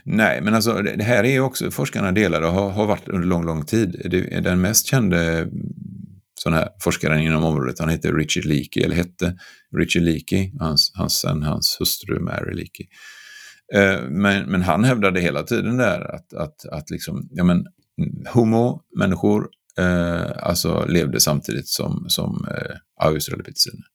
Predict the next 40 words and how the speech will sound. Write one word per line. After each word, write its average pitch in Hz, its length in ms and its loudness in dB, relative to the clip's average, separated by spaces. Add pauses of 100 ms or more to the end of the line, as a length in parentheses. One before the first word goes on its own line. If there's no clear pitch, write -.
(160)
Eh, 78 880 2
och 82 160 0
inte 78 180 0
alls 85 260 2
en, 80 160 0
en, 78 200 -4
en 76 140 -2
liksom 69 260 -2
vidareutveckling 82 840 0
av - 160 0
dem - 160 -12
sådär, - 320 -6
va. - 140 -18 (260)
Men 87 240 4
Donald 87 320 2
Johansson 87 540 0
sen 80 240 -2
som 80 280 -6
upptäckte - 420 -10
Lucy - 400 -6
och, - 80 -14 (580)
och 82 100 -2
har, 90 220 4
har 90 180 2
ju 87 60 2
då 80 140 2
ändrat, 80 300 -2 (340)
en - 140 -4
annan 78 340 2
syn, 64 480 2
och 78 160 -8
det 85 60 2
är 78 40 2
han 85 200 2
som 85 140 -2
har 76 60 -2
fått 82 200 -6
mest - 260 -4
mediauppmärksamhet - 1120 -10
och, - 220 -14